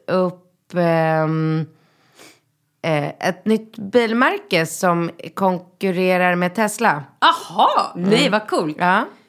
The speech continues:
Speaker 2: Jaha, hur gammal är han?
Speaker 1: Han är trettioåtta år.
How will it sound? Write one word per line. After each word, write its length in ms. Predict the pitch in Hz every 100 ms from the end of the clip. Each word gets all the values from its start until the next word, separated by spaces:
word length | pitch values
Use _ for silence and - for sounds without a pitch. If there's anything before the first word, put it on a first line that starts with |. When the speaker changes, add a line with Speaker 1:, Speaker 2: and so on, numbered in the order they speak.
| _
Speaker 2:
Jaha, 340 | 247 - 269
hur 80 | 233
gammal 320 | 226 202 165
är 120 | 220 294
han? 200 | 143 170 - - - _ -
Speaker 1:
Han 440 | - 233 240 254 247 -
är 920 | 202 202 202 196 196 196 196 190 185 175 - _ _
trettioåtta 720 | - 202 202 - 202 - 202 202
år. 300 | 165 -